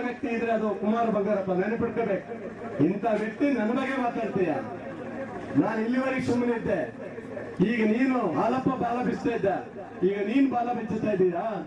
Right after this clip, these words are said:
ನನಗೆ ಯಾರು ಬೇಕಾಗಿಲ್ಲ, ನನಗೆ ಈ ತಾಲೂಕಿನ ಜನರೇ ನನಗೆ ದೇವ್ರು ಇದ್ದಂಗೆ, ಮತ್ತೆ ಯಾರು ನನಗೆ ಬೇಕಾಗಿಲ್ಲ. ನೆನಪಿಟ್ಕೊಳ್ಳಿ, ನೀವೇ ನಮಗೆ ದೇವ್ರು ಇದ್ದಂಗೆ, ನನಗೆ ಆಶೀರ್ವಾದ ಮಾಡಿದಂತವ್ರು. ನಿಮ್ಮ ಸೇವೆ ಮಾಡುವಂತ ಅವಕಾಶ ಕೊಟ್ಟಿದ್ದೀರಿ ಬಂಧುಗಳೇ. ಒಂದ್ ಸರಿ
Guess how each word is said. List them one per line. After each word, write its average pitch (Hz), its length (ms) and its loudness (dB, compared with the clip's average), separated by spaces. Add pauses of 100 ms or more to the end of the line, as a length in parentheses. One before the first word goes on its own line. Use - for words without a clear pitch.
(600)
ನನಗೆ 202 360 2
ಯಾರು 254 360 0
ಬೇಕಾಗಿಲ್ಲ, 240 520 0 (800)
ನನಗೆ 247 360 0
ಈ 254 40 4 (140)
ತಾಲೂಕಿನ 262 500 2 (120)
ಜನರೇ 285 300 4
ನನಗೆ 277 340 2
ದೇವ್ರು 233 280 -2
ಇದ್ದಂಗೆ, 190 400 2
ಮತ್ತೆ 185 200 0
ಯಾರು 233 460 2
ನನಗೆ 214 240 2
ಬೇಕಾಗಿಲ್ಲ. 175 520 2
ನೆನಪಿಟ್ಕೊಳ್ಳಿ, 180 640 2 (440)
ನೀವೇ 247 320 2
ನಮಗೆ 240 340 0
ದೇವ್ರು 220 260 0
ಇದ್ದಂಗೆ, 190 260 2
ನನಗೆ 185 280 4
ಆಶೀರ್ವಾದ 196 380 -2
ಮಾಡಿದಂತವ್ರು. 160 600 0 (400)
ನಿಮ್ಮ 226 220 2
ಸೇವೆ 220 360 -2
ಮಾಡುವಂತ 196 300 0
ಅವಕಾಶ 196 340 0 (100)
ಕೊಟ್ಟಿದ್ದೀರಿ 185 400 2
ಬಂಧುಗಳೇ. 185 460 2 (540)
ಒಂದ್ 202 180 2
ಸರಿ 220 340 0